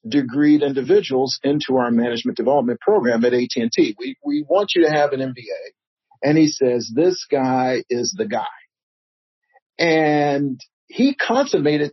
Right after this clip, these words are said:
that employment opportunity for me at that moment in that room.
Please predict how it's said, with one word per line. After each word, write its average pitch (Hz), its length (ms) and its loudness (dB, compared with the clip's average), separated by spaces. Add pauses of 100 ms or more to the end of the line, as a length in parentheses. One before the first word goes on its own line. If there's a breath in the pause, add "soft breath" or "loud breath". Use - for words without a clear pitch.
that 175 360 -2 (480)
employment 147 800 -2
opportunity 151 580 -2
for 160 100 -2
me 156 280 -4 (520)
at 226 280 0
that 208 280 -4
moment 151 480 -6
in 143 200 -4
that 127 200 -4
room. 135 160 -6